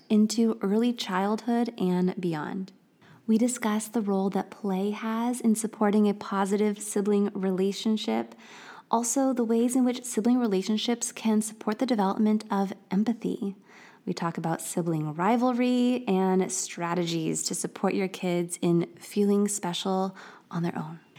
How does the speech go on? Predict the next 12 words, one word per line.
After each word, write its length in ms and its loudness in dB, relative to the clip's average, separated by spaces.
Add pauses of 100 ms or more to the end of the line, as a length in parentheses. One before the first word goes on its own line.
(180)
Jessica 500 4
is 320 4
a 280 4
mission-driven 1200 4
entrepreneur. 840 4
She's 360 4
the 100 4
co-founder 680 4
and 300 4
C 380 2
E 40 6
O 160 4